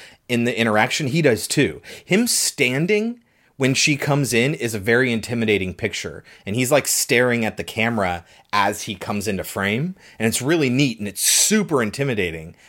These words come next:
But if you pay attention to his stance, he's back straight. His hands are just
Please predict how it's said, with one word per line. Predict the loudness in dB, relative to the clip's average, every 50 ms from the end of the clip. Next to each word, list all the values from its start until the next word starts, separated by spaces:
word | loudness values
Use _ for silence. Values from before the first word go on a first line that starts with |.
| -20 _ _ _ _
But | 0 0
if | 0 0 -4
you | 0
pay | 2 2 4
attention | 4 4 2 2 2 2 0 -4 -6
to | -8
his | -4 -4 -4 -2 -2
stance, | -2 -2 -2 0 2 2 4 4 2 0 0 -2 -2 -2 -2 -4 -6 -14 -20 -20 -8
he's | -6 -4 -4 -2 -4 -6 -6 -10 _ _
back | -4 0 2 2 2 2 0
straight. | -4 -2 0 2 2 2 2 0 -2 -6 -16 _ _ -20 -20 -6 -4
His | -4 -2
hands | 0 0 2 2 2 2 0
are | 0
just | 0 0 -2 -2 -2